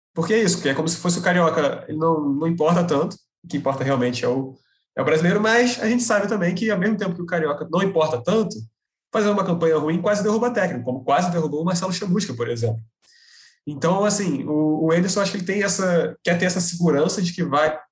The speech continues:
vai poder fi-, vai, vai ficar mesmo se fizer uma campanha ru-, é, ruim ou não muito boa no, no Carioca,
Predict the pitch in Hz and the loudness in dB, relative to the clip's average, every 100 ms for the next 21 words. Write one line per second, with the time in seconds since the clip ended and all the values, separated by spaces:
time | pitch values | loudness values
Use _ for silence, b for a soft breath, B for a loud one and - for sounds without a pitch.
0 | _ _ _ 151 147 143 156 147 - 135 | _ _ _ -2 0 -2 -2 -4 -6 -4
1 | 143 - 165 175 - 151 175 175 - 160 | -2 0 -2 2 0 2 2 0 -2 -2
2 | 165 160 160 156 143 - _ _ - 127 | -2 -2 -2 -2 -2 -10 _ _ -4 0
3 | 123 135 143 202 143 127 147 143 131 127 | 0 0 0 2 0 2 0 0 -2 -2
4 | 135 123 120 117 120 143 143 131 170 | 0 0 -4 -8 -8 -4 0 0 -2